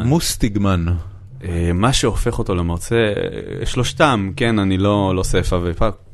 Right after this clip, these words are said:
Speaker 2: שלושתם מדהימים בתור אנשים, עזבו מה חוקרים, הם מדהימים בתור אנשים.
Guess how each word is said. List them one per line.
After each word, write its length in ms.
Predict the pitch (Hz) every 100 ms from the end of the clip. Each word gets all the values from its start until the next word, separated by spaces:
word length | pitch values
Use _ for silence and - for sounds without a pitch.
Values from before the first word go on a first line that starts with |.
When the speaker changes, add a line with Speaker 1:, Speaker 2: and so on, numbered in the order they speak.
| -
Speaker 2:
שלושתם 640 | - 104 - - 113 104
מדהימים 500 | 95 95 92 90 82
בתור 260 | 80 92
אנשים, 400 | 85 82 - 95
עזבו 300 | 82 - 110
מה 80 | 104
חוקרים, 540 | 90 - 82 82 80 82
הם 160 | 87
מדהימים 420 | 87 87 90 110
בתור 280 | 92 - 92
אנשים. 420 | 87 80 - 104